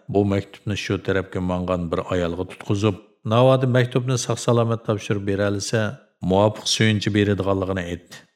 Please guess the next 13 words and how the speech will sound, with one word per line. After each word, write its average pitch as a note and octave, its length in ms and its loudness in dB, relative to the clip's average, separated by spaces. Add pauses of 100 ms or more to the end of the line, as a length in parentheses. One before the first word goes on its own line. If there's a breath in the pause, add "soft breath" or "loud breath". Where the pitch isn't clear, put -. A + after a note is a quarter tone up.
(260)
Shuning A#2+ 360 2
bilan B2 240 6
ilk A2+ 240 2
xotin A2 420 0
maktubni G#2 560 -4
O'rim G2+ 300 2
chechining F#2+ 440 -6
orasiga F#2+ 460 -4
yo'shirib, F#2+ 500 -2 (300)
Makkaga F2+ 560 -2
qarab E2+ 340 -4
yo'l E2 200 -6
oldi. D#2+ 280 -8